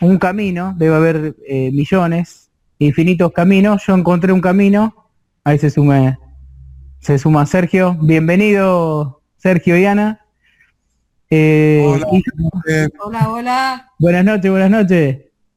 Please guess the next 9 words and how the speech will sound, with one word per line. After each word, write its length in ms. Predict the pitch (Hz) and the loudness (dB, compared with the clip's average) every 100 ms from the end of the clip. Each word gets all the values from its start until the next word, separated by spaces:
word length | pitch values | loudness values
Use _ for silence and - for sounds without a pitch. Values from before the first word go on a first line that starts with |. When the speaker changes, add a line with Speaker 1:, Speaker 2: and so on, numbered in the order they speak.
| _ _ _ _ _ _ _ - _ - | _ _ _ _ _ _ _ -20 _ -2
Speaker 1:
Y 320 | 151 151 147 | 0 2 4
les 180 | 156 160 | 2 0
decía, 380 | 175 180 220 175 | -2 0 0 2
yo 140 | 202 | 0
encontré 880 | 180 185 185 196 190 175 165 147 - | 0 0 0 0 2 2 2 0 -2
ese 220 | 175 175 | -2 -2
camino 560 | 175 196 233 247 254 254 _ - | 0 0 0 -2 -4 -8 _ -2
y 160 | 151 | 0
bueno, 480 | 160 208 151 156 156 | 2 2 2 -2 -6